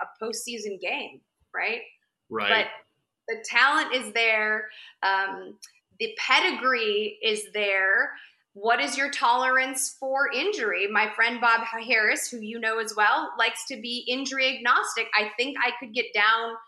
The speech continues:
Speaker 1: with that philosophy and Corey Davis, depending on how the chips were falling as I was drafting.
Speaker 2: I love your thought just about roster construction. I think if I had to take him,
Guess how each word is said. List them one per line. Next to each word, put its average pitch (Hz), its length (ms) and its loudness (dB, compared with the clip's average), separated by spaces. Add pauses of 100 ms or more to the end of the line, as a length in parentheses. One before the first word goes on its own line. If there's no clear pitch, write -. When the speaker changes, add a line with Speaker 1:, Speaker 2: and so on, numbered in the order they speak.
(240)
Speaker 1:
with 254 220 0 (180)
that 214 360 6 (360)
philosophy 226 760 0
and 240 320 0
Corey 226 320 -2
Davis, 254 580 -2 (240)
depending 226 460 -2
on 233 140 2
how 220 180 2
the 214 100 -4
chips - 260 -8
were 226 200 -4
falling 214 320 0
as 226 80 -4
I 226 100 4
was 233 140 -8
drafting. 247 440 -4 (880)
Speaker 2:
I 147 100 6
love 147 300 4
your 123 300 4
thought 120 360 2
just 127 200 -4
about 107 360 -2
roster 113 400 0
construction. 110 560 -4
I 113 80 2
think 113 220 -6
if 113 120 -4
I 107 100 0
had 107 160 -4
to 104 40 -8
take 107 300 -4
him, 104 420 -6